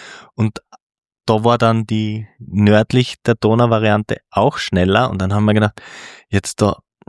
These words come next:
so ins Detail zu gehen und da so kleinteilig planen, so viel,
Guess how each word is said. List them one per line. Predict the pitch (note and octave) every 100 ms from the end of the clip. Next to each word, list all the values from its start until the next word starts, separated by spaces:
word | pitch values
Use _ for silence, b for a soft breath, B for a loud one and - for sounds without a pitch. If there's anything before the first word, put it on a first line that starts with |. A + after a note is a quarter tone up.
| F2
so | - - A2 C3 D3+
ins | G#2 A2+ -
Detail | A2 C2+ F2+ C#3+
zu | - C3+
gehen | B2+ B2 C3
und | A2+
da | A2+ G#2+
so | - A#2+ -
kleinteilig | - F#2 B2 - A2+ A#2 -
planen, | G2 F#2 A#2+ A#2+
so | C3 B2+
viel, | - C3